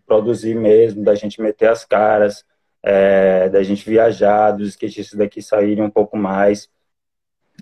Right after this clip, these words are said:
de Alan fazer vídeo, de Felipe viajar e mostrar o skate dele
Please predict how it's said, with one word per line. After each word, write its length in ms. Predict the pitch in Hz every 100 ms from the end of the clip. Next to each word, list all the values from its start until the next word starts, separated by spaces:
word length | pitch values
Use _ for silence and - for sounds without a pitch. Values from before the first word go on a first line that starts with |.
| _
de 880 | - 92 98 104 104 104 101 101 92 _ _ _
Alan 300 | - 104 104
fazer 280 | 110 110 113
vídeo, 480 | 92 107 113 110 104
de 120 | 98
Felipe 760 | 104 117 101 110 - 107 104 - _ -
viajar 560 | 107 107 104 104 107
e 40 | 107
mostrar 340 | 107 101 107
o 20 |
skate 360 | 104 - 104 -
dele 300 | 101 101 101